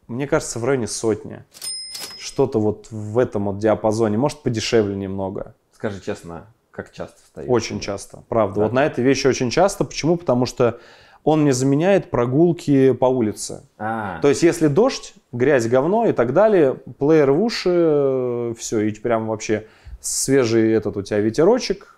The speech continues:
Speaker 1: и ты прям вообще прям как на улице. Короче, очень круто. И реально им очень часто пользуюсь.
Speaker 2: Ты щас скинул, да?
Speaker 1: Слушай, я скинул, э, в общей сложности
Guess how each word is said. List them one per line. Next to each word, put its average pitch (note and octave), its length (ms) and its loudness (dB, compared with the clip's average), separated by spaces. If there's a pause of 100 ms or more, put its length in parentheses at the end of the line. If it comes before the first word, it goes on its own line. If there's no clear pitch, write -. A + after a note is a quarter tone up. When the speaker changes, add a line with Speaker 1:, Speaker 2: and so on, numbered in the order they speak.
(100)
Speaker 1:
и C3+ 340 -2
ты D3 160 -2
прям A2+ 320 0
вообще A2 260 -4
прям G2 220 -10
как - 180 -6
на A#2 80 0
улице. G#2 380 -4
Короче, B2+ 320 2
очень D3 200 0
круто. G#2+ 360 -4 (260)
И C3+ 160 4
реально C#3+ 360 4
им C3+ 260 2
очень A#2+ 200 -4
часто A2 360 -2
пользуюсь. - 500 -10 (220)
Speaker 2:
Ты C#3+ 80 0
щас E3+ 240 -4
скинул, A2 460 -2
да? D#3 260 -2 (480)
Speaker 1:
Слушай, C3 360 0
я C#3 140 4
скинул, D#3 760 4
э, C3 40 2
в C3 60 2
общей - 240 -2
сложности B2+ 920 2